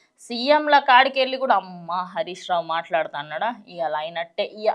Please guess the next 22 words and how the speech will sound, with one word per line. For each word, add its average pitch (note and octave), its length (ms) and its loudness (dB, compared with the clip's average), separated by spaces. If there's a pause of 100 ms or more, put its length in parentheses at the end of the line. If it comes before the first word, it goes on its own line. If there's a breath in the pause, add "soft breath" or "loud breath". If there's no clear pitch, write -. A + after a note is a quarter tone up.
(160)
అన్న G#3 420 -4
స్టేజ్కి B3 440 -4
వస్తుంది G#3+ 280 -4
అనమాట. D#3+ 200 -8 (460 soft breath)
అంత A#3+ 320 -8 (100)
లెవెల్ G#3+ 340 2
మెయింటైన్ F3+ 480 -8
చేస్తూ D#3+ 300 -10
ఉంటారు D#3 240 -10
హరీష్ C#3 300 -10
రావు. - 340 -16 (120)
ఎప్పుడో A#3 280 0
ఆయన A#3+ 380 4
అసలు G#3+ 360 0
టీఆర్ఎస్ C4 680 6
అని A#3+ 140 -8
స్థాపించినప్పటి G#3 1200 0
నుంచి G3+ 380 -12
ఇప్పటి F3+ 560 -12
వరకు F#3 380 -2
ఆయన F3 300 -4 (300 loud breath)
టీఆర్ఎస్ G3+ 480 0